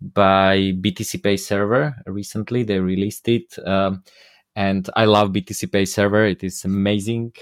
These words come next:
I use it <laughs> a lot. And, uh, what they did is they have a, a plugin called Lightning Prism, where you can direct part of the Lightning payments, uh,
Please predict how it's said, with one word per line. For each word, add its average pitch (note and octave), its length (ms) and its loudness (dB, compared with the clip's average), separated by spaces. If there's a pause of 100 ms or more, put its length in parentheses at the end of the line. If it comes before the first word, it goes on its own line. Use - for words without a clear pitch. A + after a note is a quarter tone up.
I G2 60 -10
use F#2+ 400 -6
it C3 220 -2 (160)
<laughs> G#2+ 640 -4
a G#2 100 4
lot. A2 320 4 (140)
And, G#2+ 420 2
uh, F#2 180 -4
what G#2+ 200 2
they D#3 100 4
did C3 540 -2
is A#2 420 -2
they G#2+ 200 0
have G#2+ 200 -4
a, G2+ 540 2 (160)
a G2 240 -4 (100)
plugin D#3 400 2
called G2 240 -6
Lightning G2+ 480 -2
Prism, F3+ 480 -2 (1200)
where G#2 120 4
you G#2+ 100 2
can G#2+ 400 2
direct G#2+ 540 2
part G#2 260 4
of G2 140 -6
the G#2+ 80 -4
Lightning F#2+ 380 0 (100)
payments, F#2+ 640 0
uh, F#2+ 240 2